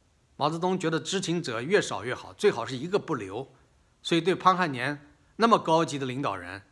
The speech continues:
没有敢把他立即杀掉，但是把他放在监狱里边，永远不得出来。啊，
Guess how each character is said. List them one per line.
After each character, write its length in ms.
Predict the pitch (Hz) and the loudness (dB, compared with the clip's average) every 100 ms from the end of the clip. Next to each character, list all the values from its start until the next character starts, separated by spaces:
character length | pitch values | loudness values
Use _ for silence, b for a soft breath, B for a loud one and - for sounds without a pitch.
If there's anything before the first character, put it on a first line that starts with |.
| _ _ _ _ _ | _ _ _ _ _
没 120 | - 175 | 0 2
有 80 | |
敢 220 | 190 131 135 | 4 2 2
把 100 | 117 | 0
他 80 | |
立 160 | 147 156 | 0 -2
即 100 | 123 | -4
杀 240 | - 147 | 2 2
掉， 240 | 151 156 - - _ _ _ | 2 0 -6 -14 _ _ _
但 160 | - 139 | -4 -2
是 80 | 135 | -2
把 140 | 117 | -6
他 40 | 117 | -4
放 160 | 147 | -4
在 120 | 131 | -2
监 260 | 117 139 143 | -6 -6 -4
狱 80 | 123 | -6
里 100 | 104 | -8
边， 220 | 101 107 | -12 -10
永 160 | 123 156 | -6 -6
远 140 | 101 | -6
不 120 | 110 | -10
得 140 | 107 107 | -12 -10
出 240 | - 120 | -8 -8
来。 220 | 95 87 _ _ _ _ _ _ _ _ | -10 -12 _ _ _ _ _ _ _ _
啊， 140 | 98 | -14